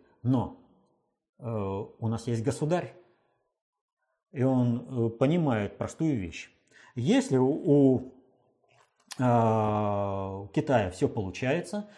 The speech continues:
то тогда Россия просто становится транзитной территорией, и она будет управлять Россией, э, с уровня гла-, надгосударственного управления. Нам это надо? Нам это не надо. Какой второй центр, э, глобального управления планируется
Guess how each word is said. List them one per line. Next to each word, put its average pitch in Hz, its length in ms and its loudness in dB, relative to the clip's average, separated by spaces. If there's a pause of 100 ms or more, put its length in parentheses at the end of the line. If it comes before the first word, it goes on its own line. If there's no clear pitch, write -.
(160)
то 160 120 2
тогда 160 360 6
Россия 143 300 2
просто - 260 -4
становится 120 400 -2
транзитной 110 540 -4
территорией, 202 680 -2 (280)
и 123 80 0
она 135 260 4
будет 117 280 0
управлять 101 500 -4
Россией, 101 1400 -6
э, - 20 -14
с - 160 -8
уровня 160 280 -2
гла-, 107 280 -6
надгосударственного 107 760 -6
управления. 90 380 -10
Нам 151 180 -2
это 185 160 -6
надо? 202 340 -6 (340)
Нам 123 260 -6
это - 140 -10
не 85 140 -12
надо. 90 340 -12 (580)
Какой 226 340 4
второй 180 320 2
центр, 240 580 0 (320)
э, - 40 -16
глобального 123 1500 2
управления 165 420 0
планируется 127 1300 2